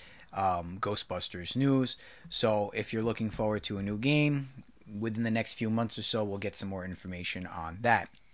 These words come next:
Now, in the world of paranormal, we have a whole bunch of areas and categories of things that may be haunted, from, of course, the iconic haunted house story,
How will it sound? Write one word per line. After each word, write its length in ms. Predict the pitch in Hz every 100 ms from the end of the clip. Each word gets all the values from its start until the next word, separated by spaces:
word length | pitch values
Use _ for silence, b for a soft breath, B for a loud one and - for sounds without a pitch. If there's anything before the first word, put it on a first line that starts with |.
| B B B B B B -
Now, 220 | 127 120
in 80 | 123
the 60 |
world 280 | 120 214 254
of 140 | 226 -
paranormal, 800 | 175 170 143 127 123 123 120 - -
we 180 | 110
have 400 | 101 110 101 98 -
a 120 | 113 101
whole 500 | - - - 156 139
bunch 540 | 127 117 110 - - -
of 480 | 104 101 98 95 - B B B B B - - - - - -
areas 500 | 131 127 123 117 107
and 160 | 98
categories 840 | - 127 117 107 113 110 110 104 -
of 360 | 104 104 95
things 440 | - 113 113 110 117
that 300 | 101 98 98
may 300 | 95 95 98
be 160 | 113
haunted, 500 | 110 190 185 - 87
from, 360 | - 110 107 101 -
of 140 | 107
course, 260 | - 107 98
the 200 | 110 101 -
iconic 540 | 98 - 113 110 101
haunted 420 | - 120 104 95 85
house 320 | - 127 127
story, 580 | - 123 117 113 113